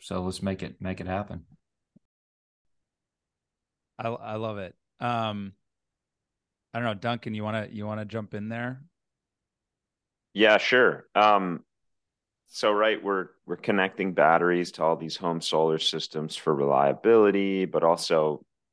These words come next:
Speaker 3: basically to increase the value of the solar electrons, right? Uh, so that they're not all just pumping out power at the same time,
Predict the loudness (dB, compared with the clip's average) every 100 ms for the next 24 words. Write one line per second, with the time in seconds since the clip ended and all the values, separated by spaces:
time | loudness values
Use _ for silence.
0 | _ -2 0 -2 -4 -4 -6 -6 -6 -4
1 | -2 2 2 2 -2 -2 -2 2 2 2
2 | -2 -6 -4 -2 -2 -6 -8 -8 -10 -4
3 | -4 -4 -8 _ -2 0 0 -4 _ _
4 | -6 0 4 2 2 0 2 2 2 0
5 | -6 -10 -4 -4 -2 -2 -2 -2 0 0
6 | 0 -4 -6 -8 -8 -8 -6 -4 -4 -6
7 | -10 -14